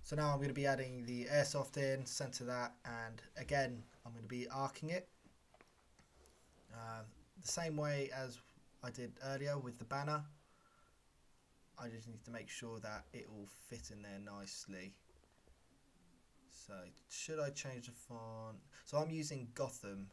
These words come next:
as a font. Um, it's a downloaded font. Not everyone does have access to that. I strongly recommend, uh, downloading a, a font. So a good way to do that is going on Google Fonts, and I'll post the link down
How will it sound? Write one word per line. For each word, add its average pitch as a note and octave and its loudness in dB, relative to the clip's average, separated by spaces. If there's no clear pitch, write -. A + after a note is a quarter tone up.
as G#2 -8
a G#2+ -8
font. C#3+ -4
Um, G2+ -6
it's - -6
a G2+ -6
downloaded A2+ -4
font. A#2 0
Not A2+ -6
everyone A2 -8
does A2 -4
have A2 -4
access - -6
to - -10
that. G#2+ -2
I A#2 -4
strongly A2+ -4
recommend, G#2 -6
uh, G2+ -4
downloading G#2+ -4
a, G2+ -2
a G2+ -4
font. C3+ -6
So - -4
a G2+ -12
good B2 -2
way A2+ 0
to A2+ -8
do A#2+ -2
that A#2+ 2
is G#2 -6
going G#2+ -6
on G#2 -8
Google A#2+ 2
Fonts, C#3 0
and G2 -4
I'll G2 -2
post A2+ -2
the A2+ -4
link A2+ -6
down A2 -2